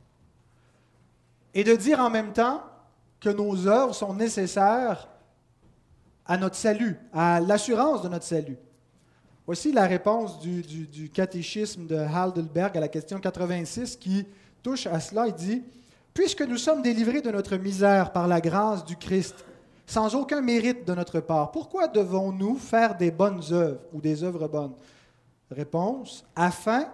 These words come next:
que nous puissions aussi nous-mêmes être nous-mêmes assurés de notre foi par les fruits qu'elle porte. » Le, le catéchisme dit également que c'est pour la gloire de Dieu, par reconnaissance, qu'on doit avoir de bonnes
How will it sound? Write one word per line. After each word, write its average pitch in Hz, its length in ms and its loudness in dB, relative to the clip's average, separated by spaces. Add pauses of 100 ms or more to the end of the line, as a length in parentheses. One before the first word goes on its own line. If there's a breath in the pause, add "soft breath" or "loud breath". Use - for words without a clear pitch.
(320)
que 190 100 -2
nous 202 160 -2
puissions 262 720 0
aussi 262 460 0
nous-mêmes 262 600 2 (540 loud breath)
être 214 300 4
nous-mêmes 247 500 2
assurés 262 540 2
de 233 100 2
notre 190 280 0
foi 208 340 4
par 180 160 4
les 170 140 4
fruits 202 400 -4
qu'elle 170 240 -2
porte. » - 480 -8 (1600 soft breath)
Le, 160 200 -6
le 160 120 -2
catéchisme 165 600 -2
dit 180 160 -2
également 175 400 2
que 180 100 -4
c'est 160 140 -6
pour 160 140 -6
la 160 120 4
gloire 175 300 2
de 170 100 2
Dieu, 160 320 -4
par 170 180 0
reconnaissance, 170 720 -2
qu'on 180 140 -10
doit 165 260 0
avoir 165 320 -2
de 165 100 -6
bonnes 156 280 -8